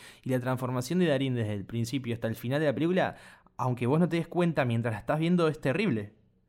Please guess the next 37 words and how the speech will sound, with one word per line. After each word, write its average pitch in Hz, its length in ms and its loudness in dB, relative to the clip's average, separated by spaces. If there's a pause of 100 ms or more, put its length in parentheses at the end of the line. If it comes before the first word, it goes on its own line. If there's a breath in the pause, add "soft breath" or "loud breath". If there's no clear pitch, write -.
(240)
Porque 123 240 -4
la 120 120 2
visión 165 340 0
de, 151 260 0
del 110 280 -4
mismo 160 320 2
personaje 147 580 -2
cambia 165 320 2
un 127 60 2
montón 120 640 2
en 120 220 -4
toda 120 180 2
la 110 120 0
película. 107 520 -4
Por 107 100 -2
lo 113 100 0
menos 156 380 0
a 123 80 -4
mí 135 100 -2
me 135 80 -2
pasó 120 280 0
eso. 110 320 -2 (460 soft breath)
Se 127 120 -6
transformó, 135 460 0
como 156 180 2
hablamos 160 320 4
al 139 60 0
principio, 127 400 -2
se 110 80 -8
transformó 120 340 -4
en 160 60 -2
un 151 40 -4
personaje 131 360 -4
que 110 280 -4
iba 143 240 2
del 131 160 2
blanco 208 720 0